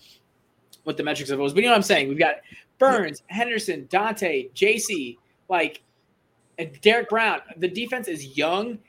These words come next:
Speaker 1: and I think, again, has the most competent coach pushing it, because I'm not seeing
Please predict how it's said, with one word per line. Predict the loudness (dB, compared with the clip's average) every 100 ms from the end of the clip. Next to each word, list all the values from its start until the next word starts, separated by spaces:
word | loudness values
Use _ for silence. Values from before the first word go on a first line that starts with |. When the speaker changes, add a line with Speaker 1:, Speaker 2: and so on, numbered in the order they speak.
| _ _ _ _ 0
Speaker 1:
and | 0 0 2
I | 2
think, | 2 -2 -4
again, | -2 2 2
has | 2 0
the | -2 -4
most | 0 -2 -2 -8 -16 _ _ _ _
competent | -6 -2 0 0 -4 -4
coach | -4 -4 -4 -10 -12 _ _ _ _ _ -2
pushing | -2 0 -4
it, | -6 -8 _ _ _ _ _
because | -8 -2 2 2 0 -4
I'm | 0
not | 0 0 -2
seeing | -8 -2 0 0 -6